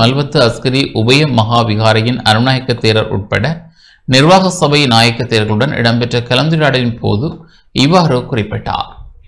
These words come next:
பௌத்த சாசன விடயங்களில் எழுந்துள்ள பிரச்சினைகளை தீர்க்க பௌத்த விகாரை தேவாலகமம் சட்டம் போன்ற பல்வேறு சட்டங்களில் சரியான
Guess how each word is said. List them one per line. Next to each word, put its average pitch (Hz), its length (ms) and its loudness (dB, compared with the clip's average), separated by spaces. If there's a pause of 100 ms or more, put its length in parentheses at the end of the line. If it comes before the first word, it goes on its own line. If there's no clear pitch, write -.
(480)
பௌத்த 120 380 4
சாசன 113 400 2
விடயங்களில் 107 500 2
எழுந்துள்ள 117 360 2 (100)
பிரச்சினைகளை 107 500 0 (140)
தீர்க்க 107 320 -2 (140)
பௌத்த 135 340 2 (100)
விகாரை 135 400 2 (400)
தேவாலகமம் 151 760 2 (120)
சட்டம் 120 400 0
போன்ற 117 360 -2 (600)
பல்வேறு 185 400 4
சட்டங்களில் 139 560 0
சரியான 139 340 0